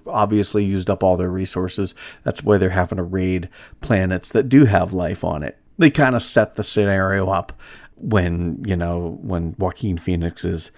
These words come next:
is talking to the, uh, recruiter and when Rory Culkin is reading this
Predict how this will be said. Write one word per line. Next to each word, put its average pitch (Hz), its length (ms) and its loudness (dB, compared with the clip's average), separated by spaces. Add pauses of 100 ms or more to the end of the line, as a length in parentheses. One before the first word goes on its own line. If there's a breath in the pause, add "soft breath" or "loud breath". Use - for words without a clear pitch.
(320 loud breath)
is - 200 -4
talking 90 500 -2
to 85 340 -2
the, 82 380 -6 (340 soft breath)
uh, - 180 -10
recruiter 101 1160 0
and 87 440 -4
when 87 200 -6
Rory 85 280 0
Culkin 87 540 0
is 87 300 -4
reading 85 360 -4
this - 320 -6